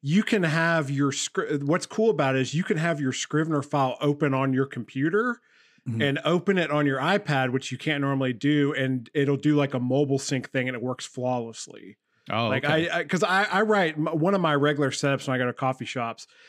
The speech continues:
Speaker 1: I actually sent Jay a picture the other day. Uh, it's, I,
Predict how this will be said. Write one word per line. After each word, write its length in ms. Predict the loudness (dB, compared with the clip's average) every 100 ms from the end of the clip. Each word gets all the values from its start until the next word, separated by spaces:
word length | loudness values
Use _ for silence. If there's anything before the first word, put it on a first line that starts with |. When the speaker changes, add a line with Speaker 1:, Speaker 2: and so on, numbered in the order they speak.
| _
Speaker 1:
I 120 | 0
actually 240 | 2 0 0
sent 200 | -2 -4
Jay 240 | 0 0
a 80 | 0
picture 320 | -2 -6 -4
the 140 | -4 -4
other 160 | -6
day. 380 | -6 -8 -8 -12 -18 -20 _ -6
Uh, 320 | -2 -2 -4 -2
it's, 240 | -2 -2 -4
I, 300 | -2 -2